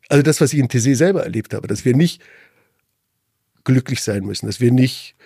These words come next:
Traurigkeit hinter uns lassen müssen, dass wir nicht, äh, Stars sein müssen, etwas Besonderes zeigen müssen, um dann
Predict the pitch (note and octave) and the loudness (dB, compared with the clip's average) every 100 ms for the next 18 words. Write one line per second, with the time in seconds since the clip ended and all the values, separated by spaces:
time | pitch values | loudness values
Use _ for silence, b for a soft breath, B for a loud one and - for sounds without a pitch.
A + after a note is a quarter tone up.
0 | b b b - A2 B2 B2+ - A2+ - | b b b -4 0 2 0 2 -2 0
1 | C3+ B2+ A2+ - F2+ - F#2+ F2 - G2+ | 0 0 -2 -6 -10 -10 -12 -12 -12 -10
2 | G2+ A2+ A2 A2+ A#2+ A2 - _ A2 G2 | -10 -6 -2 0 -2 -4 -20 _ -6 -6
3 | G2+ B B B B - - A2 A#2 A2 | -6 B B B B -18 -8 -6 -6 -6
4 | - G#2 G2+ G#2 G#2+ G#2 G2+ G#2+ A2+ A2 | -8 -8 -6 -6 -4 -6 -6 -8 -4 -2
5 | A2+ A2 A#2 - A2+ A#2+ B2 A2+ B2 - | 0 -2 -4 -2 -2 0 -2 -4 -6 -6
6 | A2+ A#2 A#2+ B2+ | -2 0 0 -4